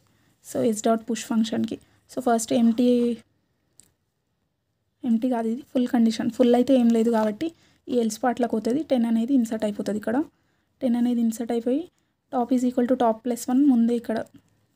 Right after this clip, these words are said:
మైనస్ వన్ నుంచి ప్లస్ వన్ అవుతుంది. So ఫస్ట్ టెన్నే ఇన్సర్ట్ చేస్తున్నాం కదా ఇప్పుడు అర్రే డిక్లేర్ చేసిన తర్వాత మనం.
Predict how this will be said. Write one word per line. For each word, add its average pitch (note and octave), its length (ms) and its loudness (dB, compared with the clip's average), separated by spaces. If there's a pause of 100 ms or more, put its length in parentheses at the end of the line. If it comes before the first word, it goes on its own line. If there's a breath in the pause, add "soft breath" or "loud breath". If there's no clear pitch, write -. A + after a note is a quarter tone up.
(120)
మైనస్ A#3+ 320 0
వన్ B3+ 160 6
నుంచి B3 220 2 (260)
ప్లస్ A#3+ 240 -4
వన్ A3 120 0
అవుతుంది. G3+ 260 -6
So B3 60 -2 (120)
ఫస్ట్ - 360 -4 (180)
టెన్నే A#3 300 4
ఇన్సర్ట్ A#3+ 300 0
చేస్తున్నాం G#3 320 -4
కదా G3+ 160 -2
ఇప్పుడు G#3+ 220 -4
అర్రే G#3 160 0 (100)
డిక్లేర్ G#3+ 300 0
చేసిన G#3+ 260 -4
తర్వాత G#3 260 -4
మనం. G3+ 140 -2